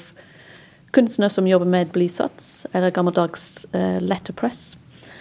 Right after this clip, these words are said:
Men her har vi Bibliotek Nordica, som var laget for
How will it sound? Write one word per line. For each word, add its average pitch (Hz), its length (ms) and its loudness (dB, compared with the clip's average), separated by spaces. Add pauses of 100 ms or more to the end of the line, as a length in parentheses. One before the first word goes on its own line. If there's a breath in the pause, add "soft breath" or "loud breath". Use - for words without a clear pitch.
(200 loud breath)
Men 196 180 4
her 214 260 6
har 190 220 4
vi 185 100 4
Bibliotek 180 540 4
Nordica, 175 480 2
som 185 380 0
var 185 400 2 (240)
laget 180 500 0
for 175 720 0